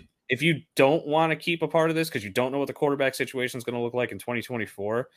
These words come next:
let him have a few really good games to start the season, flip him for a good asset, 'cause I think he's young enough, he's proven it enough at this point of his career. If he starts to prove the doubters wrong early in the season, you're gonna get a good return. We swapped out Jakobi Meyers for Dak Prescott,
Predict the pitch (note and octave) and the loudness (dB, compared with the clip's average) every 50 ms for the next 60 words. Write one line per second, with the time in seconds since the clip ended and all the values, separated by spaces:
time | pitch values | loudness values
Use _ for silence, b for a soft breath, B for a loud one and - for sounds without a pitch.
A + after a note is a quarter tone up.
0 | b b b b _ _ G2+ A#2 C3+ D#3 D#3 D3+ D#3+ D3 C3 A#2 - - C3+ C3+ | b b b b _ _ 4 6 6 6 8 6 6 6 4 2 0 0 0 0
1 | B2 A2 A2+ A#2+ A#2+ A#2 A2+ A#2 G#2+ A2+ A#2 A2+ A2+ G2+ G#2 F#2 - A2+ G#2 F#2+ | 2 0 0 2 2 2 0 -2 -2 0 -2 -2 -2 -2 -4 -6 -4 -4 -4 -4
2 | - - A#2 A2 G2 G#2 F#2 - - B2+ A#2+ A2 - A2 - - A2 G2+ F#2 G2+ | -6 -6 -6 -6 -6 -6 -10 -8 -4 -4 -4 -4 -4 -6 -4 -4 -4 -2 -2 -2
3 | G2+ F#2+ F#2+ G2 G2+ G2 - - F#2 - - A2+ G#2+ - - A#2+ A2+ G#2+ - _ | -2 -2 0 0 0 0 0 -4 -8 -4 0 0 0 0 0 -2 -2 -2 -6 _
4 | _ _ - A2+ A2 F#2+ G#2+ A#2 B2+ C3 C3 C3 C3 B2+ B2 - - _ _ _ | _ _ -4 -4 -2 0 0 0 0 0 -2 -2 -2 -2 -2 -4 -4 _ _ _
5 | _ A2+ G2+ - - - C3+ C3+ B2+ B2 B2 A#2+ A#2+ A2+ A#2 A2+ A2+ - A2+ G2+ | _ -8 -8 -8 -6 -2 0 0 0 2 0 0 0 0 0 0 0 -2 -2 -6
6 | A2 G#2 - - B2 A#2 A2+ G#2+ A2 - - - G#2+ G#2 G#2+ G#2+ G#2+ G#2+ b b | -6 -8 -8 -6 -6 -6 -6 -6 -8 -8 -8 -6 -4 -2 -2 -2 -2 -4 b b
7 | b b - F#2+ F#2+ F#2+ - C3+ B2+ A#2 - - G2 - - B2 A#2+ A2 A2+ G#2 | b b -14 -10 -8 -2 2 2 2 2 2 -2 -6 -4 -4 -4 -4 -2 -4 -4
8 | F#2+ G#2 G2+ G#2 G#2+ G#2+ G#2+ G#2 G2 G#2+ G#2+ G#2+ G#2+ G#2+ G#2+ - - B2 A2+ G#2+ | 0 2 2 2 2 2 0 -2 -2 -2 0 0 0 0 -2 -4 -4 -4 -2 -2
9 | G#2+ G#2 G#2 G2+ G2 G2 - - G#2+ G#2+ G#2+ G#2 A2 A2 A2 - - _ _ _ | 0 -2 -2 -4 -4 -8 -8 -8 -6 -6 -4 -4 -4 -4 -4 -6 -10 _ _ _
10 | _ _ _ _ _ _ G2+ A2 A2 G2+ G#2+ G#2 F#2+ F#2 G#2 G2 F#2+ F#2 F2+ G2 | _ _ _ _ _ _ 0 2 2 4 4 4 4 4 4 4 4 2 0 -2
11 | F#2 F#2 F#2+ F2+ - - G2 F#2+ F#2+ F#2+ F#2+ F#2+ b b b b b b b b | -2 -2 -4 -4 -4 -6 -6 -4 -4 -4 -4 -6 b b b b b b b b
12 | A2 G#2 - - C3+ C3 B2 A#2 - - B2 A#2+ A2+ G2 G#2+ - A#2 A2+ G#2+ G#2+ | -2 0 2 6 8 10 10 10 8 8 8 8 6 4 0 0 2 2 2 2
13 | G#2+ G#2+ G#2 G#2+ G#2 G2 - - G2 F#2+ G#2 G2+ G2 - - A2+ G#2+ G2+ - - | 2 2 4 4 2 2 0 -4 0 4 4 4 4 2 2 0 2 2 0 0
14 | A2 G#2 G2+ G2+ - | 0 2 2 0 0